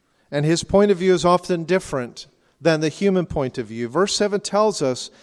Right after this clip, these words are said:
that God is not limited the way that we are. He doesn't just look at things with his eyes. But verse seven says even more than that God is not limited in his perception,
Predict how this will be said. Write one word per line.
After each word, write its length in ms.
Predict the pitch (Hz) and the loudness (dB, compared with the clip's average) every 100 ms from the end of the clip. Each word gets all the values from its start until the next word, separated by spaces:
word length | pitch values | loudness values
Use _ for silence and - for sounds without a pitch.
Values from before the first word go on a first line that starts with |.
| - _ | -20 _
that 140 | 156 | 0
God 300 | 160 160 175 | 6 8 8
is 160 | 202 196 | 6 2
not 240 | 214 220 | -2 0
limited 440 | 220 240 226 175 160 | 2 2 4 2 0
the 80 | |
way 220 | 160 170 170 | 0 0 0
that 140 | 165 | -2
we 240 | 160 180 | 0 2
are. 220 | 170 127 123 | 2 2 -2
He 140 | 156 | -6
doesn't 520 | 139 180 180 202 190 | 2 2 4 0 -4
just 500 | - 190 175 170 - - - _ | 0 4 4 2 -6 -18 -20 _
look 360 | 170 185 202 202 | -2 2 2 0
at 200 | 180 - | -4 -2
things 360 | 160 147 156 | -4 -4 -8
with 160 | 151 - | -8 -6
his 200 | 160 151 | -6 -4
eyes. 640 | 147 123 98 - - - _ _ _ _ _ _ _ _ _ _ _ _ _ _ _ _ _ _ _ - | -6 -6 -12 -20 -20 -20 _ _ _ _ _ _ _ _ _ _ _ _ _ _ _ _ _ _ _ -6
But 80 | 165 | 0
verse 260 | 214 285 | 2 2
seven 360 | - 269 262 240 | 4 4 4 0
says 340 | - 220 180 | 0 2 0
even 300 | 233 226 208 | -2 0 0
more 400 | 180 202 220 220 | 4 6 6 4
than 240 | 185 196 185 | 2 -2 0
that 240 | 175 135 | -2 -2
God 360 | 170 180 196 180 | 2 4 4 2
is 180 | 151 | -2
not 260 | 170 165 139 | -2 -2 -2
limited 580 | 185 202 214 190 170 156 | 0 2 4 2 2 2
in 120 | 156 | 0
his 180 | 151 - | -2 -2
perception, 1000 | - 147 - 214 226 - - 156 143 | -4 -4 -2 0 -2 -2 -2 -2 -4